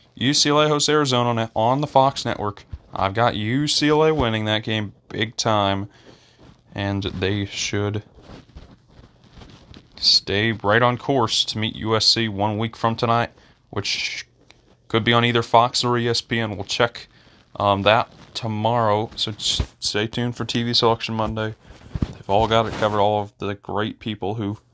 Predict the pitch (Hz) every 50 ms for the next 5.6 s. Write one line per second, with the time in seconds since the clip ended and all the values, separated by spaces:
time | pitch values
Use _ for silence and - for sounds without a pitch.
0 | _ _ _ _ 107 98 101 - - 110 98 98 98 98 - - 110 101 104 101
1 | - - 101 98 - - 101 98 98 98 98 95 95 95 95 95 - _ _ _
2 | _ _ _ _ _ _ _ _ _ _ _ _ 101 95 95 92 92 92 95 -
3 | 104 101 101 98 - - - 87 95 - - - 92 95 - - - 98 95 92
4 | 90 90 92 92 92 92 92 98 98 98 - - - - - 104 95 92 90 -
5 | - 107 113 107 98 92 95 95 98 92 -